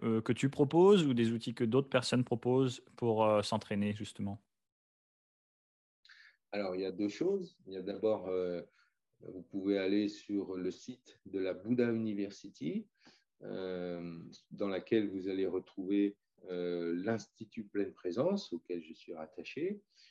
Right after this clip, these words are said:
Speaker 2: Et vous aurez ainsi à disposition, euh, tout un programme, euh, d'enseignement, euh,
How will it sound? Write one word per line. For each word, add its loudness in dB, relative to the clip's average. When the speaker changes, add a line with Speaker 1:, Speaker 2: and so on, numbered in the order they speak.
Speaker 2:
Et -2
vous -2
aurez 4
ainsi -2
à 2
disposition, -6
euh, 0
tout -10
un -2
programme, 2
euh, -2
d'enseignement, 0
euh, -6